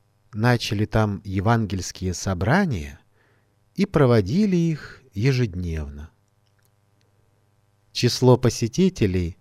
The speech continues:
с каждым днем увеличивалось. Помещение оказалось мало. Люди слушали стоя, многие стояли за дверью и под окнами.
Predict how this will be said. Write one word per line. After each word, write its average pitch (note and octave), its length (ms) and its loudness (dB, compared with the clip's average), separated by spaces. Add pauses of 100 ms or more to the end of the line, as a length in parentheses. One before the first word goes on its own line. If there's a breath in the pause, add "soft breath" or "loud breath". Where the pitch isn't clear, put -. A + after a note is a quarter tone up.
(420)
с - 160 -10
каждым E3 600 2
днем A#2 560 0 (260)
увеличивалось. F2+ 1300 -4 (1700)
Помещение E3+ 960 2
оказалось B2+ 920 0
мало. G2 580 0 (1400)
Люди F#3 400 6
слушали A#2+ 640 4
стоя, E3 760 2 (600)
многие D#3 600 4
стояли A2 840 4
за F#2+ 260 0
дверью C3+ 800 2 (560)
и F#3 100 0
под D3+ 360 2
окнами. D#2+ 640 -6